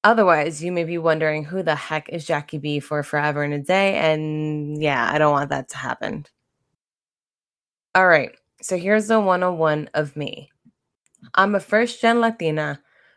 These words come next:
born and raised on Long Island. I don't have a Long Island accent,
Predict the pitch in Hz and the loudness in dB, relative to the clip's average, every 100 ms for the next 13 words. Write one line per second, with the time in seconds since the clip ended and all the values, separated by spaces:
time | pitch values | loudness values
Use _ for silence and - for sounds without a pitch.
0 | _ 185 190 202 190 170 160 151 - - | _ 2 2 2 0 2 2 0 -4 0
1 | 165 156 147 143 143 98 90 147 _ _ | 0 2 -2 -4 -6 -6 -8 -12 _ _
2 | _ _ _ _ - 180 160 196 214 233 | _ _ _ _ 0 0 4 2 2 2
3 | 226 220 202 190 175 175 185 - 156 151 | 4 4 4 4 2 2 0 2 0 0
4 | - 151 151 | -4 -4 -4